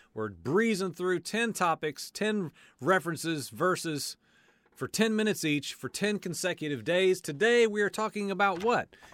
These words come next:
You see the text here, Psalm chapter seventy-eight, verses one through four, and we're talking about walking the narrow way. Walking the narrow way. Let's go ahead and read our text today. "Give ear, O my people, to my teaching.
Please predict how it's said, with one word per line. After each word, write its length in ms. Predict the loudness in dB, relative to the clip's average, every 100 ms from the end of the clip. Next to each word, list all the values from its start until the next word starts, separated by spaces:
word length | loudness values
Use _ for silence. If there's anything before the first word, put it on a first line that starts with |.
| -12
You 100 | -8
see 160 | -4
the 100 | -4
text 340 | -2 -2 -2 -2
here, 200 | -2 -2
Psalm 360 | -2 -2 -2
chapter 300 | -2 -4 -4
seventy-eight, 640 | -4 -2 -2 0 2 0 0
verses 340 | -2 -2 -4
one 280 | -2 -2 -2
through 200 | -2 -2
four, 300 | 0 0 2
and 100 | 0
we're 60 | -2
talking 420 | -2 -2 -2 -6
about 380 | 0 0 0 -6 -20 -20 -10
walking 640 | 0 2 2 0 0 0
the 140 | 0 0
narrow 500 | 2 2 4 6 6
way. 640 | 4 4 4 4 2 -4 _ _ _ -2
Walking 480 | 2 4 4 0 0
the 80 | 2
narrow 320 | 4 6 6
way. 260 | 4 -2
Let's 220 | -4 -4 2
go 140 | 2
ahead 160 | 2 -2
and 100 | 0
read 200 | 0 2
our 120 | 0
text 340 | 0 -2 -4
today. 300 | -2 0 0
"Give 260 | 2 0 2
ear, 240 | 2 2
O 100 | 2
my 160 | 0 -2
people, 380 | -2 -4 -4 -6
to 140 | -4
my 160 | -2 -2
teaching. 580 | -2 -2 -2 -4 -6